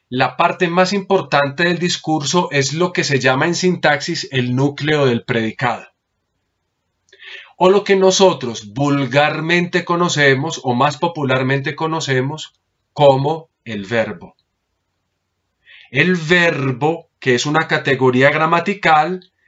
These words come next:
se le llama núcleo del predicado en la sintaxis. ¿Por qué núcleo del predicado? Porque un verbo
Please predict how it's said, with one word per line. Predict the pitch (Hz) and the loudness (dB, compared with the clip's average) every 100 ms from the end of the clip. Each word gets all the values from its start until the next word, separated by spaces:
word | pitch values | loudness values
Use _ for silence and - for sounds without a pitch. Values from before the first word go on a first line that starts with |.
| _ _ | _ _
se | - - 156 | -10 0 4
le | 180 180 | 4 4
llama | 156 147 156 165 - | 2 0 -2 -6 -6
núcleo | 139 139 165 185 175 185 185 | -8 0 2 2 2 4 6
del | 185 | 4
predicado | - 170 175 180 143 135 156 156 | 0 0 0 0 2 2 0 -2
en | 123 | -2
la | 117 | -2
sintaxis. | 120 110 151 131 135 - - - _ _ _ _ _ _ - - _ | -6 -4 -2 -2 -4 -14 -18 -20 _ _ _ _ _ _ -20 -20 _
¿Por | 139 127 | -2 2
qué | 139 | 0
núcleo | 147 160 143 151 | 2 0 0 0
del | 151 151 | 0 2
predicado? | 185 190 190 139 139 190 - - - - _ | 4 4 4 2 4 2 -2 -18 -20 -20 _
Porque | 160 156 147 185 196 - | 4 4 4 2 2 0
un | 196 226 202 | 0 0 2
verbo | 151 151 139 143 196 196 | 4 4 2 2 2 2